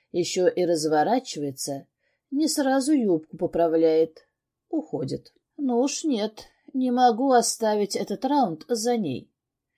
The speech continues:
Ковыряет что-то внутри, как будто я этим распишусь в чуть ли не желании к ней.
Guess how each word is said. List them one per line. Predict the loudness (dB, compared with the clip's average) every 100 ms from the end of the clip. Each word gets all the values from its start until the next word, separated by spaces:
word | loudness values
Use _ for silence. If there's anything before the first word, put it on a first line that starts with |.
| _ _ _
Ковыряет | 6 6 6 4 2
что-то | 2 -4 -2 -2
внутри, | -2 -4 -2 -2 -4 _
как | -4 -2
будто | -4 -2
я | 0 0
этим | 0 -2 -2 -6 -4
распишусь | -4 -4 -6 -6 -4 -4 -4 -10
в |
чуть | -6 -2 -2 -2
ли | 0 0 0
не | -2
желании | 0 0 2 2 2 -8
к | -6
ней. | -4 -4 -6